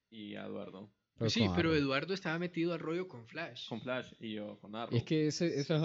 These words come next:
Speaker 2: ese sí es, Flash sí es como el que vos estabas diciendo, de que Marvel tiene los, los, los villanos como, o los problemas de los superhéroes más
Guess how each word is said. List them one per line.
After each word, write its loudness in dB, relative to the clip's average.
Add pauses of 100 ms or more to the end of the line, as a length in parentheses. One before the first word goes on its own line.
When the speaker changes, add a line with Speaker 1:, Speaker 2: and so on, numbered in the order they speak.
Speaker 2:
ese 0
sí 0
es, -2 (540)
Flash 2 (100)
sí 2
es 4
como 0
el -2
que -10
vos 2
estabas -2
diciendo, -4 (440)
de -2
que 0
Marvel 2
tiene 2
los, -6
los, -4 (460)
los 0
villanos 4
como, -2
o -2
los -4
problemas 2
de 2
los 0
superhéroes 0
más -2